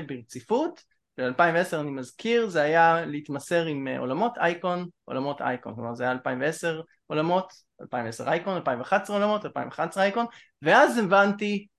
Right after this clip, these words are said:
שאולי בעצם כדאי להסתפק באחד גדול בשנה, ואז יהיה לי יותר attention לתת לו, ולא לעבוד שנים עשר חודשים בשנה על כנסים, ואז בעצם רצתי, אה, רק על אייקון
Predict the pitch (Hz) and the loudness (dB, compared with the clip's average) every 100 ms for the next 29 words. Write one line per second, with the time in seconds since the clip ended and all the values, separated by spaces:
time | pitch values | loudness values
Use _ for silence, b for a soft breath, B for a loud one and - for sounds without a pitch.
0 | _ - 226 349 392 349 269 262 269 233 | _ -6 0 4 6 6 6 6 4 0
1 | 208 196 175 185 185 180 175 - - 165 | 2 2 6 6 6 4 2 -6 -2 0
2 | 165 156 139 123 - 151 165 180 208 190 | 0 0 0 0 2 4 4 4 2 6
3 | 233 247 240 262 285 294 320 320 320 _ | 4 4 0 -2 -2 0 0 0 -6 _
4 | _ - 147 156 151 156 160 151 131 _ | _ -2 0 2 2 2 2 0 -4 _
5 | 185 190 190 208 214 208 214 196 190 208 | 2 2 2 2 2 -2 -2 -4 0 -2
6 | 208 220 233 185 151 147 160 160 151 156 | 0 2 4 2 -2 2 4 2 2 0
7 | 156 - 151 165 160 147 143 143 139 139 | -2 -4 -2 -2 -2 -4 -6 -6 -8 -6
8 | 139 143 139 - 165 165 285 269 - _ | -4 -2 -2 -2 -4 2 2 2 -2 _
9 | _ _ _ _ _ 135 135 131 135 127 | _ _ _ _ _ 2 4 2 -2 -4
10 | 135 127 127 - - 127 120 117 113 117 | -4 -2 0 -2 -6 -2 0 0 0 0
11 | 131 127 - 135 139 135 | 0 -2 0 0 -2 -4